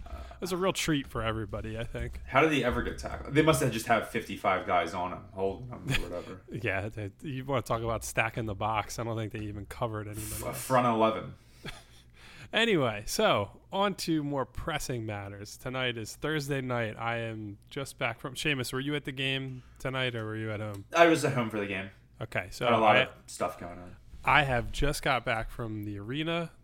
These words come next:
Speaker 1: The Sixers beat the Celtics tonight. They were without Joel Embiid, whose injury we will get into a little bit more later. But the important thing is the Sixers are now three and oh over Boston. Al Horford had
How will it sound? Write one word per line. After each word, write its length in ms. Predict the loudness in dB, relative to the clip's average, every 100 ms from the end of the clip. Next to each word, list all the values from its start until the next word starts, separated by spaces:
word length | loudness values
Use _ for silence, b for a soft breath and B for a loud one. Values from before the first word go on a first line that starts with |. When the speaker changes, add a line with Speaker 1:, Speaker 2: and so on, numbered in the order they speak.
| -12
Speaker 1:
The 140 | -10
Sixers 580 | -8 -6 -8 -6 -6 -8
beat 260 | -12 -14 -14
the 80 | -8
Celtics 580 | -2 -2 0 -4 -6 -6
tonight. 460 | -4 -2 0 -2 -6 b b b -6
They 140 | -4
were 120 | -4
without 460 | -4 4 6 6 4
Joel 340 | 0 0 0
Embiid, 520 | -2 -4 -4 -2 -2
whose 260 | -2 -4 -4
injury 460 | -4 -2 0 0 0
we 100 | -2
will 140 | -4
get 200 | -4 -4
into 480 | -4 -6 -8 -6 -6
a 20 |
little 240 | -4 -2 0
bit 160 | -2
more 320 | -4 -4 -2 -2
later. 540 | -2 -2 0 -2 -4 -12 -10 -2
But 360 | 2 2 -2 -12 b b b b b
the 80 | -8
important 420 | 0 0 0 -2
thing 220 | -4 -2
is 320 | -2 -4 -6
the 60 | -8
Sixers 460 | -6 -6 -4 -6 -4
are 60 |
now 440 | -6 -6 -6 -6 -8 -8
three 220 | -4 -2
and 120 | 0
oh 400 | 0 -2 -4 -6
over 260 | -6 -6 -6
Boston. 760 | -4 -4 -6 -8 -8 -8 -10 -14 b b b b b
Al 200 | 0 2
Horford 460 | 2 0 -2 -2 -2
had 720 | 0 2 2 2 0 -2 -6